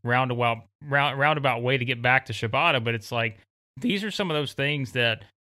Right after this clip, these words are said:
that is, like, that line is so thin because we are talking about a physical, you know, competition here that involves a lot of very sort of strategic maneuvers that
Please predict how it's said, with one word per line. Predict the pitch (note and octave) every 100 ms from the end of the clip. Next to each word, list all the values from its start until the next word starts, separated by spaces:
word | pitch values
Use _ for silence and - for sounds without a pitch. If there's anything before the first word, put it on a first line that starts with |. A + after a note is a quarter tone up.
| _ _ _
that | C3+ C#3+ C#3+
is, | F3+ C3 C3
like, | A#2
that | C#3 D3 -
line | C3 C3+ D3 A#2+
is | G#2+
so | C3+ D#3
thin | - D#3 B2
because | A2+ B2
we | C3 -
are | C3 D3
talking | - C3 C3+ A#2+
about | G#2+ G#2 G2+ -
a | B2
physical, | A#2 - C3+ C#3 D#3 - C#3+ C#3 B2+ A#2+ -
you | C#3
know, | A#2+ G#2+
competition | - C#3+ C#3 A#2 - C3+ - A2
here | G#2+ G#2+
that | G#2+ A2+
involves | A#2 G#2+ A#2 A#2 A2+ G#2+ - _ -
a | B2+
lot | A#2+ B2 B2+ C#3+
of | C#3+
very | A#2 B2+ C3 C3
sort | - B2
of | A#2+
strategic | - B2 G#2 - C3+ C#3 -
maneuvers | A2+ A#2+ A#2+ A2+ G#2+ G2+ - _ _
that | B2 A2+ A2+ -